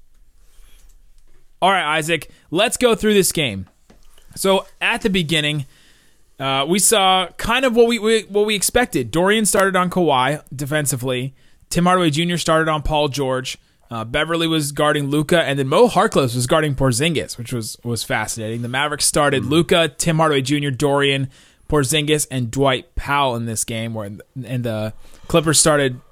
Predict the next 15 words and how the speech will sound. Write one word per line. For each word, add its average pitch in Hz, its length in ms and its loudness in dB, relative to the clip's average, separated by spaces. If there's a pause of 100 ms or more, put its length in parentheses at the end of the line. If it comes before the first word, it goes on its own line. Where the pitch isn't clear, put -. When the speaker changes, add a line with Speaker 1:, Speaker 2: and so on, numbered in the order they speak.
Speaker 1:
Beverley, 147 480 2
Mo 139 260 0
Harkless, 139 480 0
Paul 143 220 2
George, 135 320 0
Kawhi, 123 500 0
and 113 100 -6
Zubac, 107 580 -6
which - 100 -12
is - 120 -4
normal 110 460 -2 (480)
for 127 200 -4
them. 101 340 -6 (580)
Um, 131 360 -4 (1400)
yeah, 160 340 -2